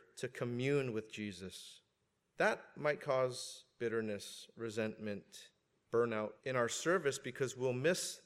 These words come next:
the good portion, communion with God. We'll miss that. We'll begin to mistake service, even if it's good service, with communion with Jesus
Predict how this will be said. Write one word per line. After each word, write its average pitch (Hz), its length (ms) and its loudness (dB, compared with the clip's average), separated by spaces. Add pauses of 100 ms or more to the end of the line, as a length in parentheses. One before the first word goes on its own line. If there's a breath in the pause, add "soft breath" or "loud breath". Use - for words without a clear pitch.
the 123 80 -2
good 151 440 0
portion, 110 540 0 (960)
communion 127 480 -2
with 107 140 -6
God. 82 260 -8 (800)
We'll 120 120 -4
miss 127 280 2
that. 85 240 -10 (360)
We'll 139 180 0
begin 151 340 4
to 170 120 0
mistake 151 580 8 (220 loud breath)
service, 143 720 10
even 147 240 4
if 131 100 2
it's 127 160 -2
good 131 340 6
service, 117 600 4 (180 soft breath)
with 123 240 -2
communion 123 480 0
with 117 180 -2
Jesus 113 540 0